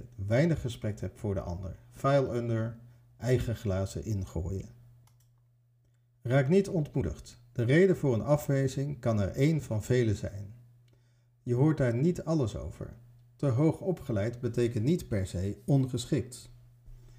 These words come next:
En recruiter, opdrachtgever, werkgever, hoger management, bespreek daarom met je kandidaat voordat je je eigen oordeel velt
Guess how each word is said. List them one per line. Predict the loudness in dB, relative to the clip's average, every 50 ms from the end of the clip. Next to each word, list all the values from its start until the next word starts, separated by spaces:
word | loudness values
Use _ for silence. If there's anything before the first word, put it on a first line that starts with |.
| -20 -18 -10
En | -6 -2 -2 0
recruiter, | 0 0 2 4 6 6 6 6 6 4 4 4 2 -4 -12 -16 -20 -14 -6
opdrachtgever, | -2 -2 2 2 2 2 2 2 0 0 0 0 -2 -2 -4 -2
werkgever, | -2 -2 -2 -2 -4 -2 0 0 0 0 0 -2 -2
hoger | 0 0 0 0 0 -2 -2
management, | -2 0 0 0 -2 -2 -4 -4 -4 -4 -4 -8 -12 -20 -20 -20 -20 -20 -20 _ _ _ _ _
bespreek | -6 -6 -4 -2 2 4 4 4 6
daarom | 4 4 4 4 2 0 0
met | 0 -2 -2
je | -4 -6
kandidaat | -4 -2 -2 -2 0 0 0 0 0 0 -2 -4 -6 -12 -20 -20 -20 -20 -8 0
voordat | 4 6 8 8 6 4 2 0 0
je | -2
je | 0 0
eigen | 0 2 0 0 0 -2 -4
oordeel | -2 0 2 2 2 2 2 0
velt | -4 -4 -2 0 0 -2 -2 -6 -12 -18